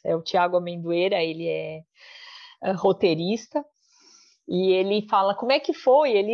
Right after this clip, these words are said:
lê, e eu falo, "Nossa, eu tô me divertindo." Enquanto, então, acho que é isso que é, falo, "Olha, eu me diverti esse mês com a minha escrita." Ele fala, "Então é isso aí que é bom, se você tá se divertindo, continua, que você vai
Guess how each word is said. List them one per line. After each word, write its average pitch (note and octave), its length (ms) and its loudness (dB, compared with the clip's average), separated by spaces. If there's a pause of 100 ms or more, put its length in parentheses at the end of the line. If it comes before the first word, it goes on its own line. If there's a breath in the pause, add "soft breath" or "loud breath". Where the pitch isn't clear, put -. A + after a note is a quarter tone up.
(120)
lê, G#3+ 540 4
e E3+ 640 -10
eu F3+ 120 -10
falo, G3 200 -6
"Nossa, G3 320 0
eu F3 80 2
tô F#3+ 120 0
me G3 160 -2
divertindo." G3 1000 -2
Enquanto, F#3+ 480 2
então, A#3+ 240 2
acho G#3+ 220 -2
que - 80 0
é B3+ 140 6
isso - 220 2
que B3 240 2
é, A3 380 8 (360 loud breath)
falo, G#3 240 0
"Olha, A3+ 180 0
eu G#3+ 120 -6
me A3+ 80 -2
diverti B3 600 2
esse - 320 2
mês A#3 520 2 (200)
com A3+ 140 0
a G#3+ 60 -8
minha A#3 140 -10
escrita." A#3 600 -4
Ele G#3+ 100 -2
fala, G#3 160 -4
"Então G#3 200 -8
é G#3 120 -4
isso G#3+ 200 -6
aí G#3 200 0
que - 140 -6
é B3+ 40 -2
bom, F3+ 360 -6
se - 180 -20
você F#3+ 200 -6
tá G#3+ 220 0
se A3 140 -14
divertindo, G#3 580 0
continua, G#3+ 800 -2 (640 loud breath)
que - 140 -4
você F3+ 180 0
vai G3+ 540 2